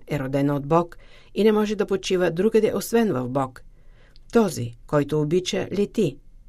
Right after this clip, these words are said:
тича и се радва, свободен е, нищо не го задържа. Дава всичко за всички и има във всичко, във всяко нещо,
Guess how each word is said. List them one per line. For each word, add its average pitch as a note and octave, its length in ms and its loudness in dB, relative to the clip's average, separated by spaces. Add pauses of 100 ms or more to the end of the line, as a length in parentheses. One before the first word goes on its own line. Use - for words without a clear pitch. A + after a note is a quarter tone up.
(120)
тича C3+ 400 -4 (100)
и D3 80 -4
се D3+ 200 0
радва, C#3 420 0 (280)
свободен E3 600 2
е, G#3+ 120 0 (360)
нищо - 320 -2
не C#3 120 0
го G#3+ 140 4
задържа. C3+ 600 -2 (600)
Дава G3+ 260 2
всичко - 460 -4
за B2+ 160 -4
всички A3 560 -2 (600)
и G3+ 200 0
има F#3+ 280 4 (200)
във D#3+ 200 -2
всичко, - 480 -4
във F#3 140 -2
всяко A#3 340 -2
нещо, C3 460 -4